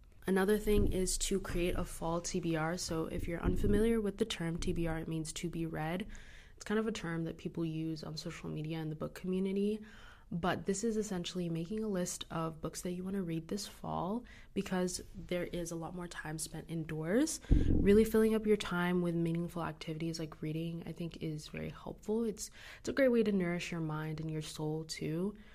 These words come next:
I have, in the past couple of years, I've done videos on my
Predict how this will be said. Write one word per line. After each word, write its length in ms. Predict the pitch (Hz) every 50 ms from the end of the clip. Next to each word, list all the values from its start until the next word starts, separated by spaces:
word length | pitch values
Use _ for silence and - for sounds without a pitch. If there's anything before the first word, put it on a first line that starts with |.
| - - - - - - - -
I 500 | - 175 170 170 170 165 165 165 160 165 160 - -
have, 360 | - 175 175 180 190 190 185 180 180 170 - - - - - -
in 100 | 190 190
the 60 | 190
past 240 | 185 180 190 202 -
couple 180 | 226 214 226
of 60 | 196 170
years, 160 | 165 165 165
I've 100 | 165 156
done 220 | 156 160 160 160 156
videos 460 | 156 160 156 160 160 160 160 156 156 - -
on 260 | 165 160 156 156 151 151 147
my 400 | 147 147 147 147 156 160 175